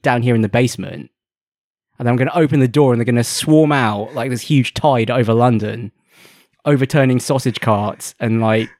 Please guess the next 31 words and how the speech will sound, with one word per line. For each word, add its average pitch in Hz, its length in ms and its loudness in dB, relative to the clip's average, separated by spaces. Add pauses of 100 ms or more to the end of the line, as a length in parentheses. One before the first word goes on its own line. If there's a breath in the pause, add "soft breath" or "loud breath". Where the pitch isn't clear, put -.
(120)
stealing 123 400 0
the 113 160 0 (240)
strings 127 280 0
of 107 60 -4
sausages 107 560 -4
in 107 360 -2
theatrical 110 640 -4
Victorian 104 840 -4 (120)
comedy 101 340 -4
ways. 98 400 -10
I 104 60 -10
don't 98 120 -8
know. 95 220 -10 (800)
It'll 156 100 -2
be 170 60 2
like 185 160 -4
Oliver 160 280 2
Twist. - 360 0
I'll 127 80 -4
have 135 200 -4
my 131 120 2
one 135 240 2
favourite 120 460 -2
beagle 101 540 -2
that 110 100 -8
I'll 101 140 -10
train 110 260 -4
to 98 100 -10
be 104 140 -6
a - 40 -12
pickpocket. - 640 -10